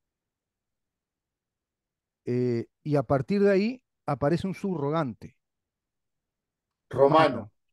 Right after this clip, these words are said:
Speaker 1: Creo que se llama Fernando, creo, creo que sí, Fernando Romano.
Speaker 2: Comunista desde, desde que tenía doce años,
Speaker 1: De
Speaker 2: más o
Speaker 1: la
Speaker 2: menos.
Speaker 1: vieja militancia, yo lo, lo, lo sé porque lo vi militar toda la vida en la Facultad de Derecho con la Facultad de Derecho,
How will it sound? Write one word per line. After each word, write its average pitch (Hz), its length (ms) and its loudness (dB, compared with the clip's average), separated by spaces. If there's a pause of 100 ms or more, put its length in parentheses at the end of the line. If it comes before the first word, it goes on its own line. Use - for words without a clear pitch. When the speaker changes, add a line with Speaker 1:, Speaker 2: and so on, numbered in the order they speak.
(260)
Speaker 1:
Creo 147 140 -2
que 147 60 0
se 160 80 -2
llama 156 140 -2
Fernando, 135 580 -6 (160)
creo, 131 320 -4 (160)
creo 127 160 -6
que 123 60 -6
sí, 120 180 -10
Fernando 135 300 -8
Romano. 139 180 0
Speaker 2:
Comunista 185 480 4
desde, 143 500 4
desde 131 320 -8
que 127 140 -6
tenía 139 320 2
doce 147 280 4
años, 117 200 0
Speaker 1:
De 107 80 -14
Speaker 2:
más - 60 -6
o - 40 -4
Speaker 1:
la 139 120 -2
Speaker 2:
menos. 139 60 0
Speaker 1:
vieja 170 200 -4
militancia, 147 460 -4
yo 147 120 -6
lo, 143 200 -2
lo, 120 180 -4
lo 113 100 -6
sé 143 200 -6
porque 131 200 -6
lo 117 120 -4
vi 131 160 -4
militar 131 520 -6
toda 131 180 -2
la 120 100 -2
vida 123 220 -2
en 117 60 -6
la 104 180 -6
Facultad 113 360 -6
de 131 80 0
Derecho 131 280 -4
con 127 120 -6
la 120 100 -4 (100)
Facultad 131 340 -8
de 127 120 -2 (140)
Derecho, 143 240 -6